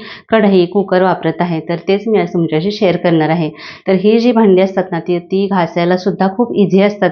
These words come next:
जास्त आपल्याला कष्ट पडत नाहीत. कारण बघा की खराब झालेली जास्त भांडी असतील तर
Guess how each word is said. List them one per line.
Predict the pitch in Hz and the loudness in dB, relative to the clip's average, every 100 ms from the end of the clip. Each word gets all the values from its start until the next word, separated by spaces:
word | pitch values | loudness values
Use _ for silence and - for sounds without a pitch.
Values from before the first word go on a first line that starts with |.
| - | 0
जास्त | 165 170 - | -2 -2 -2
आपल्याला | 180 170 175 | -2 0 -2
कष्ट | 185 180 196 | -2 -4 -4
पडत | 196 185 190 | 0 2 2
नाहीत. | 180 165 175 | 0 0 -4
कारण | 175 180 | 0 2
बघा | 196 185 185 - - - _ | 2 0 -2 -6 -20 -20 _
की | 190 190 196 | 2 2 2
खराब | 190 180 190 | 0 0 0
झालेली | 202 202 190 190 | 0 2 2 2
जास्त | 180 175 196 | 0 0 -2
भांडी | 196 180 165 | 0 2 2
असतील | 190 185 160 | 0 -2 -2
तर | 175 | -2